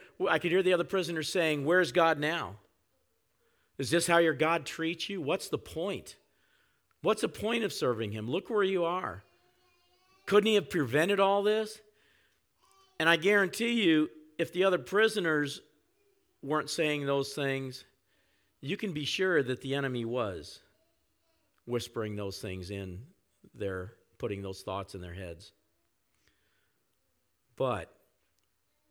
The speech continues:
instead of focusing on what God didn't do and what God wasn't doing, they opened their hearts,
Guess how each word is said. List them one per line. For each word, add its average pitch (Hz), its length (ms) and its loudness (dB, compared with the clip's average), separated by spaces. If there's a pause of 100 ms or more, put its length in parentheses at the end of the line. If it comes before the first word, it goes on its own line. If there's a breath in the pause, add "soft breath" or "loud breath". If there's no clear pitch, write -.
(400)
instead 147 360 -4
of 175 100 -2
focusing 135 560 -4
on 107 180 -4
what 113 220 -2
God 107 300 0
didn't 104 320 -6
do 92 300 -6 (2000)
and 104 120 -8
what 110 180 -6
God 107 180 -2
wasn't 95 400 -6
doing, 87 380 -10 (1080 soft breath)
they 101 200 -2
opened 139 320 -2
their 104 100 -6
hearts, 92 500 -10